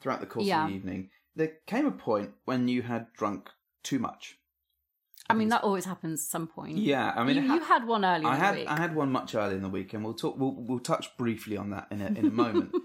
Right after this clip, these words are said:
Speaker 2: <laughs>
Speaker 1: because this, this will tie into some of my favourite bits of the week. Not that these aren't all favourite bits of mine.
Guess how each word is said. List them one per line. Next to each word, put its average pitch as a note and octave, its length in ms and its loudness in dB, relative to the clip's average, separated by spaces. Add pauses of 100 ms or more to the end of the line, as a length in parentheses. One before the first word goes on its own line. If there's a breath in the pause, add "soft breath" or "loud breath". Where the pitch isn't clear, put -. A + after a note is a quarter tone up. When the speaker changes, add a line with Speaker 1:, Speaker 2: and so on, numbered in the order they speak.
(120)
Speaker 2:
<laughs> - 220 -16
Speaker 1:
because A#2+ 260 -4
this, - 320 -8
this - 200 -8
will B2 180 -8
tie A#2+ 240 -2
into A2 260 -4
some G2+ 200 -6
of G2 140 -8
my A2+ 400 -2 (460 soft breath)
favourite F#2+ 440 -6
bits - 240 -6
of - 60 -16
the D#2 100 -10
week. D2+ 380 -12
Not C#3 180 -2
that G2 120 -14
these G2+ 180 -6
aren't F#2+ 200 -6
all - 100 -16
favourite F2+ 420 -10
bits - 240 -12
of A#2+ 60 -10
mine. - 240 -10